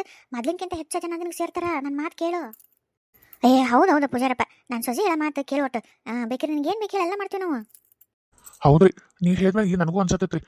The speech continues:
Speaker 2: ಮಂದಿಗೆಲ್ಲ ಗೊತ್ತಾದ್ಮೇಲೆ ನಾನ್ ಇದ್ದು ಒಂದ, ಇಲ್ಲಿ ಇಲ್ಲಕ್ರಿ ಒಂದ. ಏ, ನನ್ಗೇನ್ ನಾಲ್ಕು ರೂಪಾಯಿ ಆಗಂಗಿಲ್ಲ, ಏನಿಲ್ಲ. ನೋಡ್ರಿ, ನನಗೂ ಗೊತ್ತದ ವಿದ್ಯೆಗಳು ಏನ್ ಮಾಡ್ಬೇಕಂತ. ಹ್ಮ್, ನಾ ಎಲ್ಲ ಮಾಡ್ತೀನಿ. ಮತ್ತ್ ಅವ್ರ ಮನೆ ಮುಂದೆ ಒಯ್ದು ಒಯ್ಯೋದು ತಂದಿಡೋದೆಲ್ಲ ನೀವ ಮಾಡ್ಬೇಕು ನೋಡ್ರಿ.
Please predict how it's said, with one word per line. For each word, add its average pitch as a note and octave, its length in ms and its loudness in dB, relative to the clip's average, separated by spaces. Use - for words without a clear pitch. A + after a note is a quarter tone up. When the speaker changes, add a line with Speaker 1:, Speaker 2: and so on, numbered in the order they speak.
Speaker 2:
ಮಂದಿಗೆಲ್ಲ F#3 400 0
ಗೊತ್ತಾದ್ಮೇಲೆ G3+ 380 -2
ನಾನ್ G3 160 -2
ಇದ್ದು E3 180 -4
ಒಂದ, E3+ 200 -2
ಇಲ್ಲಿ A3+ 180 -2
ಇಲ್ಲಕ್ರಿ G3+ 260 -4
ಒಂದ. D#3+ 120 -4
ಏ, A#3 180 0
ನನ್ಗೇನ್ F#3 280 -2
ನಾಲ್ಕು D#3+ 160 -6
ರೂಪಾಯಿ F#3+ 240 0
ಆಗಂಗಿಲ್ಲ, F3 300 -2
ಏನಿಲ್ಲ. D3+ 200 -6
ನೋಡ್ರಿ, D3+ 200 -4
ನನಗೂ C#3+ 240 -6
ಗೊತ್ತದ D3+ 260 -6
ವಿದ್ಯೆಗಳು C#3+ 340 -6
ಏನ್ D3 100 -6
ಮಾಡ್ಬೇಕಂತ. C#3+ 320 -10
ಹ್ಮ್, C#3+ 260 -8
ನಾ C#3+ 140 -8
ಎಲ್ಲ E3+ 160 -6
ಮಾಡ್ತೀನಿ. F#3 260 -8
ಮತ್ತ್ D3+ 160 -8
ಅವ್ರ C#3+ 140 -4
ಮನೆ E3+ 160 -4
ಮುಂದೆ B3+ 160 -6
ಒಯ್ದು A3+ 220 -2
ಒಯ್ಯೋದು F#3 300 -2
ತಂದಿಡೋದೆಲ್ಲ F3 500 -4
ನೀವ E3 160 -4
ಮಾಡ್ಬೇಕು D3+ 220 -8
ನೋಡ್ರಿ. C3+ 140 -8